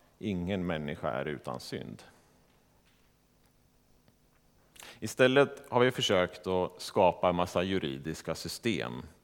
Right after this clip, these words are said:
som ska förhindra att enskilda personer dömer till sin egen fördel.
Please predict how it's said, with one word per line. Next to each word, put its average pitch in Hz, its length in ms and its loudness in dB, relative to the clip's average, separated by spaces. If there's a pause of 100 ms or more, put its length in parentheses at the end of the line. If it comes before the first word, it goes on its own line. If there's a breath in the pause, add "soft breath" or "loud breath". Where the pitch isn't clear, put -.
(460 soft breath)
som - 160 -10
ska 95 160 -4
förhindra 117 800 0 (300 loud breath)
att - 180 -6
enskilda 82 680 -4
personer 90 580 -4
dömer 80 600 -2
till 80 180 -12
sin 87 180 -4
egen 76 280 -4
fördel. 65 580 -8